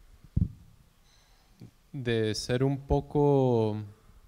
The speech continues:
tímido en querer preguntarle a la gente que,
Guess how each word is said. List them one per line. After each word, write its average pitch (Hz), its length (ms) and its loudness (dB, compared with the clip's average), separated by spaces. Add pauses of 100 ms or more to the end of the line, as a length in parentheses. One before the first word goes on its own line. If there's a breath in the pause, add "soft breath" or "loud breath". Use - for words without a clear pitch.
(1600)
tímido 170 520 0 (1080)
en 104 480 -6
querer 104 380 -8
preguntarle 113 1000 -2
a 101 40 -4
la 98 140 -8
gente 104 440 -6
que, 101 360 -8